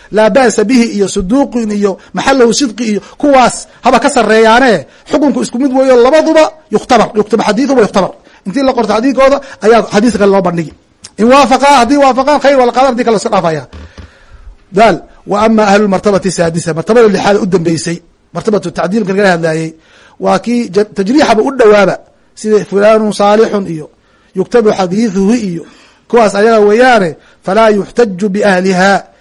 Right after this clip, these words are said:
ehelkeeda lama xujaysanayo. Walaa, ragga noocaasee waxa lagu magacaabay. "Walaakin yuktabu xadiithuhu," intii la, waa la iska qoran,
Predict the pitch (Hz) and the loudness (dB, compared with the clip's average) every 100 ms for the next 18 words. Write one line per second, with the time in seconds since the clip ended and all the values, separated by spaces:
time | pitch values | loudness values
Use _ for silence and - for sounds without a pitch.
0 | _ _ _ 247 226 190 190 185 175 175 | _ _ _ 0 2 0 -2 -2 -2 -2
1 | 196 185 156 156 170 151 135 123 _ _ | -4 -6 -8 -6 -6 -8 -8 -14 _ _
2 | _ _ _ 175 208 202 214 196 190 190 | _ _ _ -2 0 0 0 0 0 0
3 | 196 190 190 220 180 196 196 175 147 151 | 0 0 0 2 0 0 0 -2 -2 -4
4 | 160 - _ _ _ _ _ 190 240 247 | -6 -8 _ _ _ _ _ 2 4 4
5 | 220 220 214 254 214 202 208 233 226 214 | 2 0 0 2 2 0 -2 0 0 0
6 | - 226 214 196 185 233 190 196 | 0 2 2 0 0 -2 0 0